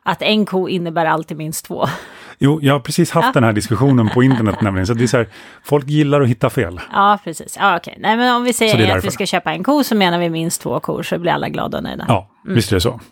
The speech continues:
Speaker 1: Precis.
Speaker 2: Så där, och, och Highland Kettle är ju jättebra, men de, de är ju stora.
Speaker 1: Mm.
Speaker 2: Så de äter ju väldigt mycket.
Speaker 1: Ja, och dessutom så måste man också skilja, det finns ju köttraser och mjölkraser.
Speaker 2: Mm.
Speaker 1: Och då är frågan, eh, vad man vill ha.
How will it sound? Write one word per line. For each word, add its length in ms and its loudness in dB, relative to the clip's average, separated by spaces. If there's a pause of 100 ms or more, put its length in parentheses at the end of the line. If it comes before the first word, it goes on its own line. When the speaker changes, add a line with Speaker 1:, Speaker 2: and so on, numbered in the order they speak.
Speaker 1:
Precis. 520 -8
Speaker 2:
Så 80 -6
där, 60 2
och, 180 4 (460)
och 140 0
Highland 240 2
Kettle 280 0
är 20 4
ju 60 2
jättebra, 360 2
men 140 4
de, 420 2
de 160 2
är 40 4
ju 140 2
stora. 480 0 (120)
Speaker 1:
Mm. 380 -4
Speaker 2:
Så 120 -2
de 120 4
äter 340 2
ju 20 4
väldigt 220 0
mycket. 300 -4 (220)
Speaker 1:
Ja, 120 2
och 100 2
dessutom 600 0
så 120 -4
måste 280 0
man 40 4
också 160 0
skilja, 480 0
det 140 -2
finns 240 -2
ju 40 0
köttraser 640 0
och 60 0
mjölkraser. 760 -4 (380)
Speaker 2:
Mm. 160 2
Speaker 1:
Och 260 -2
då 120 4
är 80 4
frågan, 540 0
eh, 300 -6 (220)
vad 240 0
man 120 2
vill 120 -2
ha. 280 -2